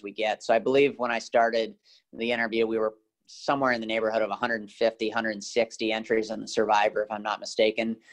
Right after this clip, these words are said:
So certainly a, a, a pretty hefty overlay there at the current moment. Basically, it's a traditional Survivor where you pick a team to win every week. Um, if they win, you would advance to the next week. Uh, the wrinkle is that you can't use that team again.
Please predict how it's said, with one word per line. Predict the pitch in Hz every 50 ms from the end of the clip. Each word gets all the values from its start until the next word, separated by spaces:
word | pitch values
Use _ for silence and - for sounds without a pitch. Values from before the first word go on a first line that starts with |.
| - _
So | - 135
certainly | 117 - - 156 151 151 147 135
a, | 123 120
a, | 117 127 123 110 - -
a | 113
pretty | - - 143 131 127
hefty | 123 127 123 123 - 123 117 113
overlay | 113 120 117 120 113 117 113 113 110
there | 113 110 113 113
at | 110 110
the | - 110
current | _ - 120 113 110 -
moment. | 113 110 113 113 117 117 - _ _ _ _ _ - _ _ _ _ _ _ _ _ -
Basically, | 165 165 160 165 - 160 156 151
it's | 151 -
a |
traditional | - - - 143 143 143 143 - 151 147 139 131
Survivor | - - 127 117 120 120 123 123 127 123
where | 120 117
you | 113 113
pick | - - 127 -
a |
team | - - - 135 131 127
to | 123 - 123
win | 123 123 120 120
every | 117 117 120 117 113
week. | 117 127 139 151 151 - - - _ -
Um, | 120 110 107 107 107
if | 107 - -
they | 127 123 120
win, | 117 113 123 127 131 135 139 139
you | 131 120 117
would | 113
advance | 113 110 107 107 117 117 117 117 113
to | - - 113
the | 104
next | 110 117 127 135 - -
week. | 143 139 139 143 139 - - _ _ -
Uh, | 113 104 101
the | 101 110
wrinkle | 104 117 120 120 113 - 117 113
is | 113 110 -
that | 107 98
you | 104 107
can't | - - 123 113 98 107
use | 113 113 101 -
that | - 101 98 -
team | - 123 113 101
again. | 98 92 - - 101 95 92 92